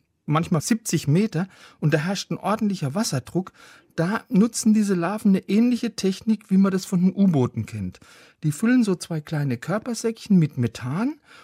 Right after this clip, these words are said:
und dieses Methan trägt sie dann an die Wasseroberfläche. Und Wissenschaftler sagen, dadurch sparen die Larven bis zu achtzig Prozent der Energie ein, die sie benötigen würden, eben wenn sie schwimmen würden, zur Oberfläche, zum Gewässer zu kommen.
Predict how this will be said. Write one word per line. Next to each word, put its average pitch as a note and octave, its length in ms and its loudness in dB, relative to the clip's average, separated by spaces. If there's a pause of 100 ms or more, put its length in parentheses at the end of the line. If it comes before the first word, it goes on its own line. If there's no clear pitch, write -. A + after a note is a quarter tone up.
und E3 160 2
dieses A3+ 260 0
Methan G3 500 0
trägt G3 280 -6
sie G3 100 -8
dann F#3 180 -2
an F3 100 2
die E3+ 140 0
Wasseroberfläche. C#3+ 880 -2
Und C#3 300 -8
Wissenschaftler G#3 560 -4
sagen, G3+ 300 -4 (360)
dadurch A3+ 380 0
sparen G3 420 0
die G#3 80 2
Larven G3+ 540 0 (360)
bis - 220 0
zu - 160 -2
achtzig G#3+ 400 -4
Prozent G3 480 2
der G3 100 -2
Energie E3+ 460 2
ein, G3 240 2
die F#3 80 4
sie F3+ 120 2
benötigen G3 640 4
würden, G#3 260 2
eben F#3 360 0
wenn F3 180 2
sie F#3 120 2
schwimmen G#3 420 6
würden, D3+ 340 2
zur - 200 0
Oberfläche, C3+ 540 -2 (260)
zum C3 180 -2
Gewässer A#2 400 -4
zu A2 140 -12
kommen. - 380 -14